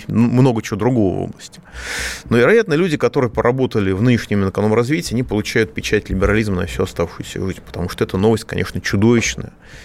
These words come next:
и совершенно ужасающая. С сегодняшнего дня действительно вода по талонам. Да? По талонам горькое, по талонам сладкое. «Что же ты наделала, голова, с заплатку?» когда-то сочиняли про Горбачева.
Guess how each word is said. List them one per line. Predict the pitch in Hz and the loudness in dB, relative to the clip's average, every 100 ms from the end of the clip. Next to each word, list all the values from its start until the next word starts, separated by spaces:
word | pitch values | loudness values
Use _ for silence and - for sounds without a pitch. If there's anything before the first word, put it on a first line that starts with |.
| - - | -18 -12
и | |
совершенно | - - - 117 | -6 -4 0 2
ужасающая. | 95 92 - 113 113 110 - 101 | 2 -2 0 2 2 0 -6 -8
С | |
сегодняшнего | - 95 104 95 - 87 90 | -4 0 2 0 -2 -4 -2
дня | 90 110 | 0 0
действительно | 104 - - - - - - - | 0 -2 -6 -6 -12 -12 -18 -10
вода | 95 107 113 120 | 0 2 2 0
по | 120 | -2
талонам. | 113 117 135 117 - - _ _ _ - | 0 2 4 2 -2 -14 _ _ _ -4
Да? | 120 127 - - - - | -4 -4 -8 -20 -12 -4
По | - | 2
талонам | 120 147 143 120 | 4 4 4 2
горькое, | 147 156 156 107 | 4 2 0 -4
по | - | -2
талонам | 113 131 117 | 0 0 0
сладкое. | - 147 160 - 127 | 0 0 0 2 0
«Что | - 139 | 2 2
же | 123 | 2
ты | 120 | 2
наделала, | 113 117 131 127 | 2 4 4 4
голова, | 107 113 113 120 | 4 2 4 2
с | |
заплатку?» | 104 127 160 143 - 95 | 2 2 2 2 0 -12
когда-то | - 110 - 101 | -6 -2 -2 -2
сочиняли | - - 110 98 90 | -8 -4 0 0 0
про | 101 | -4
Горбачева. | 92 95 98 - 143 165 | 0 2 2 2 4 4